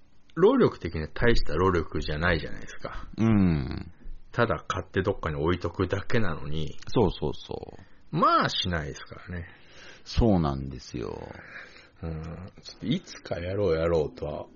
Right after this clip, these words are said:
Speaker 1: 思っているんですけど。
Speaker 2: うん。
Speaker 1: <clears throat> でも、
Speaker 2: うん。
Speaker 1: それどこ置いとくんよってすごく思いません？
Speaker 2: あ、置き場所ですか？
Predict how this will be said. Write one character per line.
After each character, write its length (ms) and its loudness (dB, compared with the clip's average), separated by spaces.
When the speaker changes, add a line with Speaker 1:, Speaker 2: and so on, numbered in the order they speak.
Speaker 1:
思 160 2
っ 40 -6
て 200 -4
い 80 -2
る 80 -4
ん 40 -6
で 60 -10
す 100 -14
け 120 -12
ど。 420 -2
Speaker 2:
う 80 -2
ん。 140 0
Speaker 1:
<clears throat> 480 -20
で 140 4
も、 480 0
Speaker 2:
う 140 -6
ん。 20 -10
Speaker 1:
そ 200 2
れ 120 6
ど 240 2
こ 200 4
置 100 10
い 40 4
と 140 4
く 140 6
ん 60 6
よ 200 0
っ 20 -20
て 100 -10
す 60 -10
ご 140 0
く 80 -8
思 180 -6
い 40 -6
ま 80 -8
せ 120 -10
ん？ 80 -8
Speaker 2:
あ、 100 4
置 140 2
き 100 0
場 140 4
所 120 0
で 140 2
す 100 -10
か？ 440 -12